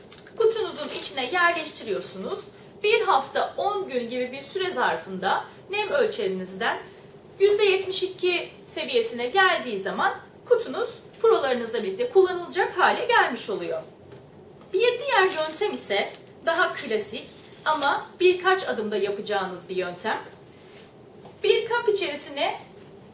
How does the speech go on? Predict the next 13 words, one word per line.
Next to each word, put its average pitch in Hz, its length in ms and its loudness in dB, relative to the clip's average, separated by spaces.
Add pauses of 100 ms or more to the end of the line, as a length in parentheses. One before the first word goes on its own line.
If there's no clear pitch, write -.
(160)
saf 453 420 2 (160)
su 370 260 -2
veya 349 240 4
aktivatör 370 800 0
koyup 415 300 -4 (320)
humidorun 320 440 -4
içerisine 359 580 -4
yerleştirmek. 330 800 0 (3500)
Bu 339 80 -8
suyu 190 440 -6
eczanelerde 226 760 -2
ya 196 180 -2
da 175 180 -6